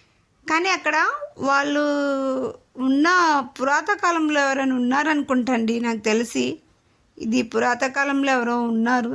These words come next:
స్టే చేశారు ఇక్కడ. ఆ, రోలు దంచేది, అడుగులు, అవన్నీ ఉన్నాయన్నమాట. ఇక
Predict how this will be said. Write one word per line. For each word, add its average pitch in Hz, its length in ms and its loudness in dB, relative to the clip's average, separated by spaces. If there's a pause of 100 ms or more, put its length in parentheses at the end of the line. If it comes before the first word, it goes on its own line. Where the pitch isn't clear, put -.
స్టే - 420 -6
చేశారు 233 460 -2
ఇక్కడ. 208 260 -2 (800)
ఆ, 233 80 0 (680)
రోలు 262 400 2
దంచేది, 233 760 -2 (340)
అడుగులు, 240 600 2 (1000)
అవన్నీ 254 420 0
ఉన్నాయన్నమాట. 277 800 0 (1400)
ఇక 202 180 -2